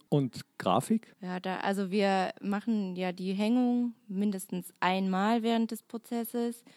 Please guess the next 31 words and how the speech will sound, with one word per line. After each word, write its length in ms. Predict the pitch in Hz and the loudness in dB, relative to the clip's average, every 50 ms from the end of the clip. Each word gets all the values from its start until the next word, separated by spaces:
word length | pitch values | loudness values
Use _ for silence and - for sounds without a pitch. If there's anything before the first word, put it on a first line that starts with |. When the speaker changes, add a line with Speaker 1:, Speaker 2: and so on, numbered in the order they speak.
| - - _ _ _ | -20 -20 _ _ _
Speaker 2:
um 200 | - 233 240 226 202 | 2 4 4 4 4
über 260 | 208 190 196 190 180 | 2 0 -2 -2 -2
sowas 340 | 185 190 185 190 196 - - | -2 -2 -4 -4 -4 -6 -10
zu 160 | - - 180 | -8 -8 -6
reden. 540 | 175 190 196 202 214 233 233 254 254 247 220 | -4 -2 0 0 0 0 2 2 2 2 2
Also 440 | 202 196 185 - 185 180 180 180 190 - - | 0 -2 -4 -4 -6 -8 -8 -10 -12 -14 -10
gerade 240 | - 180 180 180 180 | -6 -6 -4 -4 -4
jetzt 280 | 180 185 185 - - | -4 -4 -6 -8 -8
hatten 300 | - 190 190 - 190 185 | -12 -10 -8 -6 -6 -4
wir 320 | 180 180 180 180 175 180 180 _ _ _ _ _ _ - | -4 -2 -2 -2 -4 -6 -8 _ _ _ _ _ _ -10
letzte 340 | - 185 190 - - 208 190 | -8 -8 -8 -8 -10 -12 -10
Woche 240 | 196 196 196 - 202 | -10 -10 -10 -8 -8
unsere 340 | 190 190 190 190 190 190 185 | -8 -6 -6 -6 -6 -6 -6
letzte 320 | 185 190 190 - - 190 | -6 -6 -8 -8 -8 -6
Hängung. 380 | 196 196 196 196 196 196 202 196 - - - - - - - - - _ _ _ - | -6 -4 -4 -4 -4 -6 -6 -8 -12 -18 -20 -20 -20 -20 -20 -20 -20 _ _ _ -4
Ähm, 600 | 185 185 185 180 185 180 180 180 180 180 - - | -2 -2 -2 0 -2 -2 -2 -2 -2 -4 -4 -4
und 220 | 190 185 180 - 190 | -4 -4 -4 0 2
da 320 | 185 190 190 190 190 - - - | 4 4 6 4 4 2 -2 -4
sehen 320 | 185 185 220 220 226 233 | 0 2 4 4 4 4
wir 80 | 196 196 | 4 2
dann 220 | 185 190 185 185 | 0 0 0 0
alle 480 | - - 196 208 202 190 185 - - - _ _ | 2 2 2 2 2 2 2 0 -4 -6 _ _
zusammen 380 | - - 190 175 190 196 214 226 | -12 -8 -2 0 2 4 4 4
nochmal 400 | 220 208 202 220 208 208 196 - | 2 2 2 0 0 0 0 -2
uns 140 | 196 196 - | -4 -4 -6
die 100 | 202 190 | -6 -2
Seiten 380 | 185 202 202 202 - 190 190 | -2 0 -2 -2 -4 -6 -6
an 260 | - - 202 214 220 208 | -4 -2 -2 0 0 0
und 140 | 190 185 | -2 -4
gucken, 560 | - - 196 - - 202 196 185 180 180 180 185 | -6 -10 -12 -10 -6 -6 -6 -6 -6 -8 -6 -4
wem 300 | 190 185 190 190 175 | -2 -2 0 -2 -4